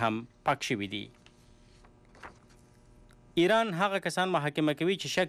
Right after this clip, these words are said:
پرې کېږي د جنوري په میاشت کې په تهران کې د سعودي عربستان په سفارت یرغل کړی و. د ایران جمهور رئیس حسن روحاني د دغو اته څلوېښتو مشکوکو کسانو په محاکمې کې د شفافیت غوښتنه کړې. قهرجنو ایرانیانو وروسته له هغه په تهران کې د سعودي عربستان په سفارت یرغل وکړ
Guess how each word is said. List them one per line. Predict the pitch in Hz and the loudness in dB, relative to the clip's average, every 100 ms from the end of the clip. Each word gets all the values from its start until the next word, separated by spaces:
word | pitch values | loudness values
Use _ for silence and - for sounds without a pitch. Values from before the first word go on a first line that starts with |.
| - | 0
پرې | 135 | -2
کېږي | 165 170 156 | 0 0 2
د | 131 | 2
جنوري | 156 156 139 135 | 2 2 0 0
په | 131 | 0
میاشت | 143 - | 0 0
کې | 175 165 | -2 0
په | 139 127 | -2 0
تهران | 127 156 151 | 0 0 0
کې | 143 | -2
د | 120 | 0
سعودي | 123 147 160 | 0 2 2
عربستان | 127 123 147 135 | 2 0 -2 -2
په | 143 | -8
سفارت | 131 127 135 - | -2 0 0 0
یرغل | 127 139 135 107 | -2 0 -2 -2
کړی | 98 92 | -4 -4
و. | 101 - - - - - - - - - - | -6 -10 -20 -20 -20 -20 -20 -20 -20 -20 -4
د | 101 | 0
ایران | 107 147 147 | 2 2 2
جمهور | 143 151 160 | 2 2 0
رئیس | 147 | 0
حسن | 143 160 156 | 0 2 2
روحاني | 139 156 156 | 2 2 2
د | 151 | 0
دغو | 147 147 | 2 2
اته | 139 160 | 0 -4
څلوېښتو | 151 147 135 147 | -2 -2 0 -2
مشکوکو | 131 175 151 156 143 | -2 -4 -2 0 0
کسانو | 131 151 160 131 | 0 2 0 0
په | 139 | 0
محاکمې | 127 127 135 160 165 | 0 0 0 0 0
کې | 165 | -2
د | 131 | -2
شفافیت | 139 131 127 147 135 143 | -2 -2 0 0 -2 -2
غوښتنه | 135 - 120 98 | -2 0 0 -2
کړې. | 98 95 - _ _ - - | -6 -10 -14 _ _ -20 -2
قهرجنو | 151 160 156 196 190 | 0 2 2 2 2
ایرانیانو | 156 151 160 175 170 | 2 2 2 0 0
وروسته | 180 147 139 | 0 0 0
له | 165 | 0
هغه | 160 147 | 0 -4
په | 139 | -2
تهران | 135 151 160 | 0 0 0
کې | 160 139 | -2 -4
د | - | -2
سعودي | 131 170 | 0 2
عربستان | 143 127 156 147 131 | 2 0 -2 -4 -4
په | 123 | -4
سفارت | 127 147 143 127 | 0 0 0 0
یرغل | 131 165 135 | 0 0 0
وکړ | 160 | 0